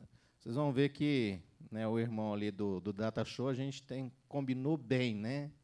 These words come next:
Uma afinidade, porque eu vou pensando aqui, ele vai passando. <laughs> Né, eu, na hora que for, é, mudar o slide, eu te fa-, eu te falo, tá, querido? Obrigado, viu? Gênesis capítulo três,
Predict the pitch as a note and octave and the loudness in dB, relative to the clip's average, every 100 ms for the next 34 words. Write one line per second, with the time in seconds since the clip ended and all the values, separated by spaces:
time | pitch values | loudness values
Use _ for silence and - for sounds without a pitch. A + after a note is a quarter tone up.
0 | _ _ _ _ A2+ A2+ C#3 C#3 A#2+ C3 | _ _ _ _ -6 -4 -2 -2 0 2
1 | D3 D#3 C#3 - G3 E3+ E3 F3 E3 F#3 | 2 0 -4 -10 -6 -4 -2 0 2 4
2 | F3 - F#3 E3+ D#3+ F3 G#3 F#3 G#3 F#3+ | 2 2 0 0 0 0 2 2 4 2
3 | - E3 C#3+ E3 - F3 - - - - | 0 -2 0 -2 -6 -8 -8 -10 -10 -16
4 | - - - - _ _ - C3 C3 C3 | -18 -18 -20 -20 _ _ -6 2 4 4
5 | B2+ C3 C3+ - C3+ - A#2 G#2 _ B2 | 4 4 4 0 -6 -2 -4 -4 _ -2
6 | A#2 A2+ A2+ A2+ A2 G#2 G#2+ A2 A2 A#2+ | 0 0 -2 0 0 -2 -2 -2 -2 -4
7 | A#2+ - - F#2 - G#2+ - F2+ E2+ - | -6 -10 -8 -8 -8 -12 -10 -10 -10 -14
8 | _ _ G2 B2+ G2+ F2+ F#2+ F#2+ A2 G#2 | _ _ -8 -8 -10 -14 -14 -8 -4 -4
9 | F#2 E2 B2 E3 - - G#2+ G#2+ F#3 D#3 | -4 -4 -6 -6 -8 -16 -6 0 0 0
10 | B2+ - B2 - - G2+ C3+ D3 C#3 - | -4 -2 -2 -2 -6 -4 2 2 2 -4
11 | - - | -14 -16